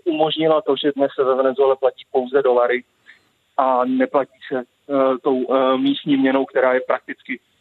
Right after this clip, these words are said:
eh, bezcenná. To je, eh, jeden neuvěřitelný paradox a další neuvěřitelný paradox je, že, eh, v tichosti dochází k občasné privatizaci některých firem, které se dříve zestátňovaly. Takže, eh, venezuelský režim dělá vlastně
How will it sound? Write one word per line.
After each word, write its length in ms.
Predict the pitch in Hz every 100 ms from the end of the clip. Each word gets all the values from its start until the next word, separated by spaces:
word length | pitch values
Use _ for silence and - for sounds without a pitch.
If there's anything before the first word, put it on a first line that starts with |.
| -
eh, 180 | 135 127 123
bezcenná. 680 | 139 - - 151 147 151 175 _ _ _
To 100 | 143
je, 200 | 143 131 131
eh, 160 | 143 135 123
jeden 200 | 139 147
neuvěřitelný 580 | 143 139 143 143 143 139
paradox 400 | 143 135 139 - -
a 100 | 131 _ - _ -
další 460 | 131 139 - 143
neuvěřitelný 640 | 139 135 135 143 139 135 131
paradox 400 | 135 131 135 139
je, 80 |
že, 120 | 123 135 _ - - -
eh, 100 | 143
v 80 | 143
tichosti 440 | 151 156 147 -
dochází 720 | 135 123 139 131 131 143 143 - - -
k 60 |
občasné 580 | - 147 - 156 - 139
privatizaci 680 | 143 143 131 135 135 143 -
některých 380 | 135 - 135 135 -
firem, 260 | 135 131
které 260 | 131 131 131 127
se 60 | 131
dříve 300 | - - 135
zestátňovaly. 720 | 123 127 139 131 - 127 123 123
Takže, 300 | 123 131 131 - - - -
eh, 60 | 135 135 131 131 113 - -
venezuelský 560 | 143 135 143 143 143
režim 360 | 135 135 147 131
dělá 260 | 131 135
vlastně 340 | 131 131 -